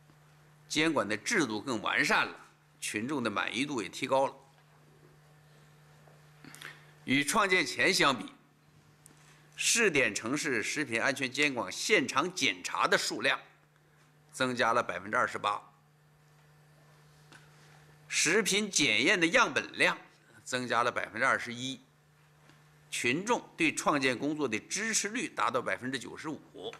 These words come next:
所以这个老百姓啊是普遍啊是支持。群众对食品安全的满意度，啊，也有了大幅度的提升。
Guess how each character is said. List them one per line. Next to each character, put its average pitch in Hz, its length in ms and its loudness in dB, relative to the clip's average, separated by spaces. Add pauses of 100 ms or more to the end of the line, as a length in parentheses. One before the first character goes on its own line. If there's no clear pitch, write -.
(680)
所 - 80 -6
以 104 220 -4
这 107 80 -10
个 107 120 -6
老 98 160 -6
百 - 160 -4
姓 175 300 -6
啊 - 160 -10
是 117 140 -10
普 - 220 -14
遍 120 320 -4
啊 - 160 -14 (500)
是 - 180 -10
支 117 180 -4
持。 - 200 -4 (1700)
群 180 340 0
众 220 180 4
对 180 140 4
食 196 220 0
品 151 120 2
安 156 160 2
全 180 140 -2
的 180 80 0
满 113 240 4
意 165 100 4
度， 220 220 -8 (520)
啊， 87 360 -2 (1040)
也 107 220 -2
有 80 160 -6
了 - 120 -12
大 123 220 -2
幅 - 100 -14
度 90 140 -10
的 92 140 -10
提 - 180 -8
升。 95 120 -8